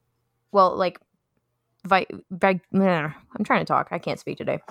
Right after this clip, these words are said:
I know that I have a couple parents, parent friends with small children who were pretty bummed to hear about this, which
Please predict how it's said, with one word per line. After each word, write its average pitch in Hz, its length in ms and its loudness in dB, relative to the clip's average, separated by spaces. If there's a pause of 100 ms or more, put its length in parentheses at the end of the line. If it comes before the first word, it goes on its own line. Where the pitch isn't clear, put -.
(680)
I 226 100 4
know 254 160 6
that 247 220 2
I 185 140 4
have 196 120 0
a 196 60 -6
couple 185 340 -2 (240)
parents, 170 680 -2 (120)
parent 202 340 4 (100)
friends 202 540 0
with 180 140 -4
small 185 280 4
children 180 720 4 (300)
who 233 140 6
were 214 100 8
pretty 233 240 2
bummed 233 280 4
to 254 60 -4
hear 254 180 0
about 247 300 0
this, 254 220 -6
which 320 120 -4